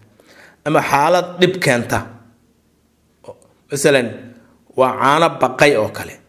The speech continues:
Speaker 1: Caano aad haysatay oo kaa baqay. Way fasaadeen. Way fasaadeen. Haddaad cabto, waad ku, waad, waad ku jiranaysaa. Marka, fasaadku waa sidaas. "Litufsida aakhirati",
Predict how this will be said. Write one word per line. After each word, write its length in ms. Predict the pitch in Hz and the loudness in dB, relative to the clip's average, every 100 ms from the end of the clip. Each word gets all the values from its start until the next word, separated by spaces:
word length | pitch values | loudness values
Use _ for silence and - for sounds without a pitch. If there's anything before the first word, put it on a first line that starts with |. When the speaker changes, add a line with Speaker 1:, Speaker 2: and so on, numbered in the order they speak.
| _ _ | _ _
Speaker 1:
Caano 300 | - 127 156 160 - | 0 0 0 -4 -6
aad 140 | 123 117 | -4 0
haysatay 480 | 123 120 127 - 120 | 0 0 -2 0 0
oo 140 | 120 | 0
kaa 220 | - 135 | 0 0
baqay. 380 | 131 - - 123 - - - _ _ _ _ 160 | 0 0 2 2 0 -12 -20 _ _ _ _ -4
Way 140 | 160 | -4
fasaadeen. 580 | - 120 123 107 107 98 - _ _ _ _ _ _ _ _ _ _ - | -2 0 0 0 -2 -8 -14 _ _ _ _ _ _ _ _ _ _ -4
Way 120 | 143 | -2
fasaadeen. 420 | 131 131 127 131 135 | 0 0 2 2 2
Haddaad 240 | 135 151 | 2 2
cabto, 200 | 123 131 | 2 2
waad 120 | 139 - | 0 2
ku, 80 | 147 123 | -2 0
waad, 140 | 131 131 | -2 -2
waad 180 | 135 123 | -4 -2
ku 80 | 156 | 0
jiranaysaa. 540 | 139 139 131 - - - _ _ _ _ _ _ _ _ _ _ _ _ _ _ _ _ _ _ _ _ _ 143 | 2 2 2 -2 -10 -20 _ _ _ _ _ _ _ _ _ _ _ _ _ _ _ _ _ _ _ _ _ -4
Marka, 220 | 135 143 - - - | 2 2 0 -8 -14
fasaadku 420 | - - 160 156 131 | -6 2 2 2 2
waa 80 | |
sidaas. 340 | 117 139 117 107 - | 2 0 -2 -4 -6
"Litufsida 580 | 123 127 180 - 143 135 | -6 -2 -2 0 2 2
aakhirati", 580 | 123 123 147 139 - | 2 0 2 0 0